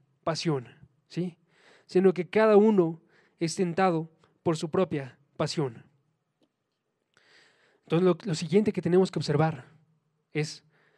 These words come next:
no solamente cuidar nuestro pensamiento acerca de Dios, sino que tenemos que cuidar nuestro pensamiento acerca de la tentación. ¿Cuál es el pensamiento que tú tienes ahorita de la tentación? ¿Qué define a la tentación para ti?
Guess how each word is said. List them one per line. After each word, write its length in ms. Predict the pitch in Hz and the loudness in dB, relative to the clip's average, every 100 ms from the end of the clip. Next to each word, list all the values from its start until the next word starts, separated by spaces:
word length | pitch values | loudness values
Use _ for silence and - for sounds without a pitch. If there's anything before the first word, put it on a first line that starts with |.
| _ _ _ | _ _ _
no 100 | 160 | -4
solamente 540 | 180 214 196 196 202 | 0 0 2 0 -2
cuidar 400 | - 165 151 185 | 0 0 2 2
nuestro 320 | 196 165 160 | 0 -2 -4
pensamiento 640 | 156 151 151 143 160 180 165 | -2 -4 -2 -4 -4 -2 -4
acerca 360 | - 175 170 | -2 -4 -2
de 80 | 151 | -6
Dios, 420 | 135 160 156 - _ _ _ _ | -2 -2 -2 -8 _ _ _ _
sino 220 | - 147 | -6 -4
que 100 | 160 | -4
tenemos 340 | 170 175 196 | -2 0 0
que 100 | - | -2
cuidar 460 | 160 170 165 180 202 | -6 0 4 4 2
nuestro 280 | 190 160 156 | 0 -2 -4
pensamiento 600 | 147 135 147 151 156 147 _ _ _ _ _ _ | -6 -4 -6 -6 -8 -18 _ _ _ _ _ _
acerca 600 | - 170 160 151 139 _ _ - | -4 -4 -2 -4 -8 _ _ -2
de 120 | 160 | 0
la 140 | 151 | 0
tentación. 600 | 147 147 143 - 135 117 - _ _ _ _ - _ _ | -2 -4 -4 -6 -8 -8 -16 _ _ _ _ -20 _ _
¿Cuál 200 | - 170 | 4 4
es 80 | 202 | 4
el 120 | 190 | 0
pensamiento 560 | 180 160 151 170 175 147 | 0 -2 0 0 -2 -6
que 100 | 147 | -4
tú 120 | 156 | -6
tienes 340 | 170 170 151 | -2 -2 -2
ahorita 480 | 135 139 - - - _ _ _ _ | -4 -6 -8 -18 -20 _ _ _ _
de 80 | |
la 100 | 147 | -8
tentación? 500 | 139 139 127 - 120 - _ _ _ _ | -6 -8 -8 -10 -12 -16 _ _ _ _
¿Qué 120 | 185 | 2
define 480 | 214 180 202 240 185 | 2 0 -4 0 0
a 40 | |
la 120 | 135 | -2
tentación 420 | 127 135 135 147 143 | -6 -10 -8 -10 -8
para 160 | 131 | -8
ti? 200 | - 123 | -8 -16